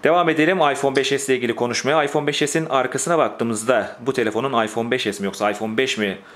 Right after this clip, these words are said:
olduğunu anlamamıza olanak sağlayacak bir unsur daha var. O da flash. iPhone beşte tek led flash vardı. iPhone beş S'te ise True Tone olarak adlandırılan iki, ikili bir, e, flash var. Yakından bakacak olursanız bu, e,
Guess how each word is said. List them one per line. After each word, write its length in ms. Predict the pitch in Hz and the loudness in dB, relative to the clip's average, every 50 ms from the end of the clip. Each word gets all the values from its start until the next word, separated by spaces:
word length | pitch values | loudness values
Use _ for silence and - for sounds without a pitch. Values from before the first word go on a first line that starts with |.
| - - - | -12 -4 0
olduğunu 400 | 127 110 110 101 92 107 123 139 | 2 2 2 2 0 0 0 2
anlamamıza 500 | 120 110 107 107 104 104 107 101 117 123 | 2 2 0 0 0 0 -2 0 0 0
olanak 340 | - 110 104 107 113 117 113 | 2 2 0 0 0 -2 -2
sağlayacak 480 | - 110 101 98 101 117 139 143 143 | -2 -2 0 0 0 -2 -4 -2 -2
bir 60 | 135 | -2
unsur 320 | 113 107 98 - 101 92 85 | -2 -2 -2 -2 -4 -2 0
daha 160 | 98 92 98 | 0 2 2
var. 240 | 123 139 139 - - - | 2 0 0 -4 -4 -2
O 140 | 110 101 92 | -2 0 2
da 160 | 120 131 123 | 2 0 0
flash. 440 | - - - 123 110 98 - - - - - - - - - - 131 131 | -2 -2 0 0 0 0 -2 -6 -8 -12 -20 -20 -16 -8 -2 0 0 2
iPhone 200 | 131 143 135 135 | 2 0 0 2
beşte 280 | 131 127 - 156 147 | 0 0 0 -2 0
tek 180 | - 139 127 120 | 0 -2 0 0
led 120 | 120 110 | -2 -2
flash 300 | - 113 113 107 104 - | 0 0 0 0 0 0
vardı. 560 | 110 104 104 104 139 151 160 160 160 98 104 | 0 0 0 2 2 2 2 0 0 0 -2
iPhone 240 | 104 98 - 107 101 | -2 0 -2 0 0
beş 100 | 110 104 | 0 0
S'te 260 | - 107 101 - 104 | 0 -2 -2 -2 -2
ise 220 | 98 - 139 135 131 | -2 0 0 -2 -2
True 200 | - - 127 123 | 0 -2 0 0
Tone 160 | - 117 101 | 2 0 0
olarak 240 | 95 92 92 90 - | 2 0 0 0 -2
adlandırılan 640 | 92 95 98 98 90 87 95 95 120 151 170 - - - - - - - - - | -2 -2 -2 -4 -2 -2 0 0 0 0 0 -4 -10 -14 -18 -20 -20 -14 -6 -6
iki, 480 | 135 127 - - 170 151 123 - - - - - - - - - | -6 -4 -2 0 0 2 0 0 -4 -8 -16 -20 -20 -16 -8 -6
ikili 400 | 123 113 - - 143 143 135 107 | -6 -4 0 0 0 2 2 2
bir, 240 | 107 90 - - - 104 | 0 0 0 -6 -4 -4
e, 140 | 104 95 92 | -2 -2 -2
flash 380 | - - 101 95 95 - - | -2 -2 -2 0 0 0 0
var. 240 | 131 147 156 - - - - - - - - - - - - | 0 0 0 -2 -6 -12 -16 -18 -18 -18 -18 -18 -10 -2 -2
Yakından 380 | 110 110 110 135 143 151 143 | 0 0 2 2 2 2 0
bakacak 360 | 143 143 143 139 143 147 147 151 | 0 0 -2 0 0 0 0 2
olursanız 600 | 143 151 151 - 151 156 180 180 - - - - 110 | 0 0 0 0 0 0 0 0 -2 -6 -8 -8 -2
bu, 320 | 110 120 117 113 107 113 - | 0 2 2 2 0 -2 -4
e, 420 | - 117 110 107 107 110 107 107 | -4 -2 2 2 4 4 2 2